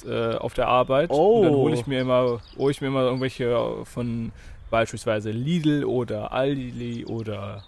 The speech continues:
Speaker 2: Vielen anderen Discountern.
Speaker 1: Penny. Genau, da gibt, haben die ja solche, diese Back-, ähm, Theken. Und da gönne ich mir immer, im-, auch jede ganze Woche immer einen Sesamring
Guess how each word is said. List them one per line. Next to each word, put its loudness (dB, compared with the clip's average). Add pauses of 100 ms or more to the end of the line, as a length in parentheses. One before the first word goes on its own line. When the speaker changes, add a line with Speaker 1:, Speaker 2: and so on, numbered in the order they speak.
(100)
Speaker 2:
Vielen 2
anderen 2
Discountern. 4
Speaker 1:
Penny. -6 (440)
Genau, 6
da 2
gibt, -2
haben 0
die 0
ja 4
solche, -4
diese -6
Back-, -4 (1400)
ähm, -6 (2250)
Theken. 0 (320)
Und -4 (200)
da 2
gönne 0
ich -6
mir -4
immer, -2
im-, 0
auch -4
jede 2
ganze 0
Woche -2
immer -2
einen 2
Sesamring -2